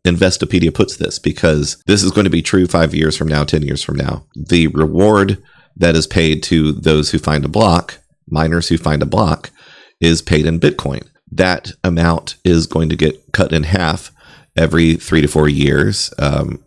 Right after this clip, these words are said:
and it could be more than four years. It depends on the difficulty and exactly how long it takes to get to a certain block. So this is specific to proof of work in Bitcoin. Um, rewards are paid out in Bitcoin. They're hard to get.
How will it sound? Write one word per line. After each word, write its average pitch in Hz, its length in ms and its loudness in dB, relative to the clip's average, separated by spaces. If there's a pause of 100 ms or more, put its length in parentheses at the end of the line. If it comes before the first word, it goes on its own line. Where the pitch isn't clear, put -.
and 73 220 -4
it 131 120 0
could - 140 0
be 190 100 2
more 180 200 2
than 147 240 0
four 85 200 0
years. 76 200 0
It 73 80 -2
depends 76 280 -2
on 76 100 0
the 76 60 0
difficulty 73 580 -2
and 71 120 -2
exactly 73 460 -2
how 73 120 0
long 71 180 -2
it - 80 -8
takes - 240 -2
to 71 80 -6
get - 160 -8
to - 80 -4
a - 40 -2
certain - 280 -4
block. - 420 -4 (200)
So 98 120 2
this 120 200 4
is 139 100 2
specific - 460 0
to 87 60 -2
proof 98 220 0
of 82 160 -4
work 82 220 2
in 78 260 -4
Bitcoin. 78 580 -2 (560)
Um, 85 280 2
rewards 92 540 2
are 90 180 0
paid 82 300 0
out 76 260 -2
in 82 100 0
Bitcoin. 71 680 -4
They're 82 180 2
hard 101 260 -2
to 127 80 -4
get. 82 340 -2